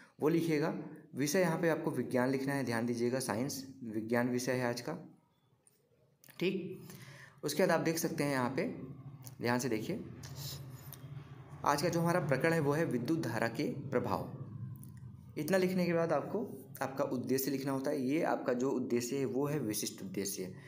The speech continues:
विशिष्ट उद्देश्य एक तरफ लिख लीजिए और दूसरी तरफ अपेक्षित व्यवहारगत परिवर्तन। इसमें पहला point देखिए लिखा गया ज्ञानात्मक उद्देश्य। पहला point इसमें है विद्युत धारा, विद-, छात्र विद्युत धारा के प्रभाव के बारे में प्रत्याभिज्ञान कर सकेंगे।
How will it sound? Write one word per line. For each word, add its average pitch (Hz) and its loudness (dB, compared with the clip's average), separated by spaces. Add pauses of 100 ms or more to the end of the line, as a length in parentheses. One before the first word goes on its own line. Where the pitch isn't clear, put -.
(200)
विशिष्ट 160 -4
उद्देश्य 147 0
एक 143 -2
तरफ 147 0
लिख 147 -2
लीजिए 151 0
और 131 0
दूसरी 120 -2
तरफ 127 -4
अपेक्षित 117 -2
व्यवहारगत 110 2
परिवर्तन। 107 0 (680)
इसमें 196 0
पहला 165 2
point 160 2
देखिए 143 2
लिखा 139 0
गया 135 2
ज्ञानात्मक 104 2
उद्देश्य। 98 -2 (800)
पहला 156 4
point 175 2
इसमें 160 0
है 196 -2 (420)
विद्युत 143 2
धारा, 147 2 (320)
विद-, 131 -2
छात्र 151 0
विद्युत 139 -2
धारा 135 0
के 139 -2
प्रभाव 117 -2
के 131 0
बारे 120 2
में 131 0
प्रत्याभिज्ञान 117 0
कर 117 0
सकेंगे। 147 -4